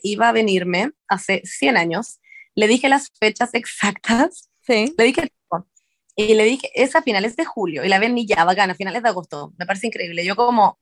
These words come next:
Speaker 1: "Finales de julio".
Speaker 2: <laughs>
Speaker 1: En agosto, onda.
Speaker 2: Yo no lo interioricé, porque tú me dijiste esto cuando yo estaba en Santiago, como si los pasajes compraban una wea así. Yo como que estaba en otra, entonces como que nunca interioricé esta wea.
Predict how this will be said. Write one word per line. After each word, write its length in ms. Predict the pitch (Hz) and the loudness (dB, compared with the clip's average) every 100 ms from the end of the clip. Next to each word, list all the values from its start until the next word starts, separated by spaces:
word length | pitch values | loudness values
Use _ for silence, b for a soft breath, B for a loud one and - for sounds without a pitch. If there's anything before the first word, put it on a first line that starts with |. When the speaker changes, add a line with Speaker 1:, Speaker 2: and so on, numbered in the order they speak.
| - | 0
Speaker 1:
"Finales 260 | 190 202 | 4 4
de 60 | 262 | 4
julio". 200 | 523 659 | 4 2
Speaker 2:
<laughs> 1040 | - 622 - _ _ _ _ _ _ _ | -2 -6 -14 _ _ _ _ _ _ _
Speaker 1:
En 220 | 262 262 233 | 0 2 2
agosto, 380 | 190 - 180 165 | 0 -4 -6 -2
onda. 180 | 208 202 _ | 0 -2 _
Speaker 2:
Yo 160 | 214 294 | 0 2
no 60 | 403 | 4
lo 100 | 440 | 2
interioricé, 640 | 427 339 294 262 240 302 262 | 2 2 2 0 0 2 2
porque 180 | 220 | 2
tú 100 | 233 | 0
me 80 | 339 | -2
dijiste 340 | 392 359 - 311 | -4 -4 -2 -2
esto 140 | 359 | -2
cuando 140 | 320 262 | -2 0
yo 40 | |
estaba 240 | - 277 - | 2 2 2
en 140 | 247 | -2
Santiago, 400 | 240 233 220 262 | -2 0 2 2
como 160 | 294 247 | 2 -2
si 120 | 247 | -2
los 120 | 262 | -4
pasajes 320 | 285 220 226 262 | -2 -4 -4 -4
compraban 340 | 214 196 185 | 2 2 2
una 140 | 185 | 2
wea 100 | 196 | 2
así. 160 | 202 202 | 0 0
Yo 120 | 196 | -2
como 140 | 269 294 | -2 -4
que 60 | |
estaba 200 | 226 247 | -4 -2
en 80 | 226 | -2
otra, 220 | 214 170 | -2 -4
entonces 320 | 180 214 277 | -6 -8 -8
como 160 | 269 240 | -4 -4
que 80 | 208 | -2
nunca 260 | 226 247 | -4 -4
interioricé 720 | 269 - - 247 240 220 202 226 | -6 -8 -12 -6 -4 -2 -2 -4
esta 180 | - 214 | -2 -4
wea. 220 | 131 | -4